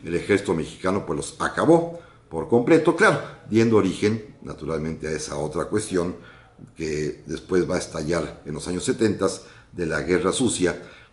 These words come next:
cuando el ejército mexicano, efectivamente, para combatir a estos grupos guerrilleros, pues va también a tomar caminos, como dice la periodista Isabel Arvi-, Arvide, caminos peligrosos para hacer lo correcto.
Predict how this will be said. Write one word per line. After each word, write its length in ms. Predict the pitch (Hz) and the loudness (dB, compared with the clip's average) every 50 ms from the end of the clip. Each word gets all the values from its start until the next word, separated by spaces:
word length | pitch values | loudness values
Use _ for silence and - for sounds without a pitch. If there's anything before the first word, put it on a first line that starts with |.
| _ - | _ -10
cuando 380 | 85 80 78 73 73 80 78 | -8 -6 -6 -6 -6 -6 -4
el 100 | 73 73 | -4 -6
ejército 420 | 73 73 - 85 85 80 87 104 98 | -6 -6 -4 -4 -4 -2 -2 0 0
mexicano, 640 | 92 80 80 76 - 82 85 90 92 95 - - - - - - | 0 -2 -4 -6 -6 -6 -4 -4 -4 -4 -6 -8 -14 -14 -8 -6
efectivamente, 1040 | 90 - 80 73 - - 92 85 - - 71 73 - - 135 151 147 - - - - - - _ _ _ _ _ _ | -6 -6 -6 -8 -4 -2 -2 -2 -2 -4 -8 -8 -2 0 2 2 0 -2 -10 -16 -20 -20 -20 _ _ _ _ _ _
para 320 | - 78 76 78 76 76 - | -10 -8 -6 -6 -6 -6 -8
combatir 500 | 78 73 76 76 78 - 80 90 95 95 | -8 -8 -6 -6 -8 -4 -2 0 2 2
a 20 | |
estos 240 | 92 90 85 78 76 | 0 0 -4 -6 -4
grupos 320 | 87 87 - 90 87 85 | -6 -4 -4 -4 -2 -2
guerrilleros, 640 | 92 95 95 110 107 104 98 92 101 92 - - - - - - _ - | -2 0 0 0 2 2 2 2 0 -4 -8 -12 -20 -20 -20 -20 _ -14
pues 160 | 82 78 73 | -10 -6 -2
va 200 | 85 90 82 - | 0 0 0 -2
también 500 | - 73 82 87 95 95 95 95 95 - - - - - - | -4 -6 -2 2 2 2 2 0 -4 -10 -16 -20 -20 -14 -8
a 340 | 98 98 98 - - - - _ _ _ _ - - - - _ _ _ _ _ _ _ _ _ _ _ _ _ _ _ _ _ _ _ - | -6 -4 -4 -6 -8 -14 -20 _ _ _ _ -20 -20 -20 -20 _ _ _ _ _ _ _ _ _ _ _ _ _ _ _ _ _ _ _ -4
tomar 400 | 180 180 185 180 185 - - - | 0 2 2 2 2 0 -4 -4
caminos, 440 | - 117 165 175 165 147 135 131 - | -2 0 2 2 2 2 2 0 -2
como 240 | - - 104 95 104 | -4 -2 0 2 4
dice 300 | 123 117 120 120 107 98 | 4 4 4 4 4 4
la 140 | 92 - | 4 2
periodista 380 | 87 87 90 92 107 107 - - | 2 2 4 4 2 2 0 -6
Isabel 260 | - 87 87 92 101 | -8 -4 0 2 2
Arvi-, 340 | 104 101 98 113 113 - - - | 4 4 4 4 2 0 0 -4
Arvide, 520 | 95 95 107 117 104 92 98 98 - - - - - - - - - - - _ | -4 -2 0 0 2 2 2 0 -2 -6 -18 -20 -20 -20 -20 -20 -20 -20 -20 _
caminos 380 | - 143 135 147 170 165 151 - | -2 0 2 2 2 2 2 0
peligrosos 580 | - 139 127 127 120 123 127 120 123 127 117 | 2 2 2 4 4 4 4 2 2 0 -2
para 240 | - - 95 92 85 | -2 0 0 0 0
hacer 380 | - - - 98 95 92 - - | 0 0 0 2 0 0 -2 -8
lo 220 | - 76 80 - - | -8 -8 -6 -6 -6
correcto. 580 | 80 71 - 71 71 71 - - - - - | -6 -6 -4 -4 -4 -6 -8 -12 -18 -18 -18